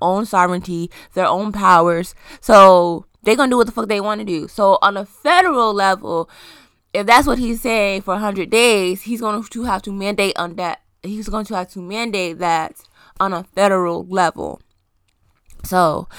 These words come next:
you should be wearing a mask anyway, bitch. Anyway, um, speaking of, uh, covid, uh, California, California has officially, uh,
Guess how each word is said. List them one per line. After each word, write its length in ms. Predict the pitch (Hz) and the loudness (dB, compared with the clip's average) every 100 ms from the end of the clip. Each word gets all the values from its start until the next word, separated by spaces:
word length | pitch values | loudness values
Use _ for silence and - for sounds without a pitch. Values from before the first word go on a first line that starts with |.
| - - | -20 -16
you 120 | - 240 | -6 -4
should 120 | 285 | 2
be 100 | 269 | 4
wearing 180 | 254 226 | 4 4
a 20 | |
mask 300 | 202 202 - | 4 2 0
anyway, 440 | 175 160 147 - 170 - - - | -6 -6 -8 -10 -14 -16 -18 -8
bitch. 420 | 156 156 - - _ _ _ _ _ _ _ _ | -4 -4 -4 -18 _ _ _ _ _ _ _ _
Anyway, 520 | 277 269 254 233 226 233 - - _ | 2 6 6 6 4 -4 -14 -20 _
um, 720 | 202 226 226 220 214 214 240 220 | 2 6 6 6 4 0 -6 -14
speaking 340 | - 233 247 226 | -14 -8 -4 0
of, 260 | 208 214 | 0 0
uh, 400 | - 180 180 180 - | 0 2 2 0 0
covid, 540 | 214 190 196 190 220 _ _ _ _ _ | -2 0 -2 -4 -8 _ _ _ _ _
uh, 180 | 185 185 | 0 0
California, 760 | - 208 220 202 196 190 196 - _ | 2 0 0 -4 -2 -4 -4 -8 _
California 600 | - 214 254 240 220 208 | 0 2 2 0 0 0
has 340 | 226 185 175 196 | 0 0 0 -2
officially, 840 | 180 208 214 196 190 185 180 180 - _ _ _ _ _ - | -6 -6 -6 -6 -4 -4 -4 -6 -10 _ _ _ _ _ 0
uh, 640 | 175 170 165 160 160 - | 2 2 0 -2 -4 -8